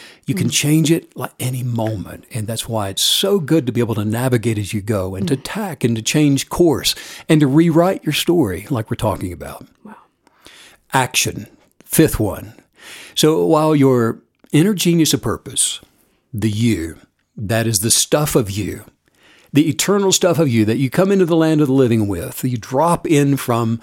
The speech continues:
Speaker 1: the, the ethereal into the natural, that stuff of you has nothing to do with how you identify with labels and forms, the, where you go from that moment on. And so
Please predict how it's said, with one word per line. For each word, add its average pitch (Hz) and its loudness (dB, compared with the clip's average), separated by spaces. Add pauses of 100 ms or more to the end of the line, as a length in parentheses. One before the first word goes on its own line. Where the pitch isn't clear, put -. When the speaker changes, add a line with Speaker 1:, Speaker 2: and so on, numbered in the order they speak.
(600)
Speaker 1:
the, 113 -6 (100)
the 113 -8
ethereal 143 0
into 127 2
the 123 2
natural, 113 -2 (680)
that 127 0
stuff - 0
of 104 -2
you 104 -6 (880)
has 131 2
nothing 190 4
to 170 6
do 151 6
with 139 4
how 165 -2
you 160 2
identify 143 2
with 147 0
labels 156 2
and 160 0
forms, 165 2 (480)
the, 143 0 (300)
where 170 4
you 165 2
go 165 2
from 139 0
that 135 0
moment 113 2
on. 87 -8 (160)
And 123 -4
so 131 2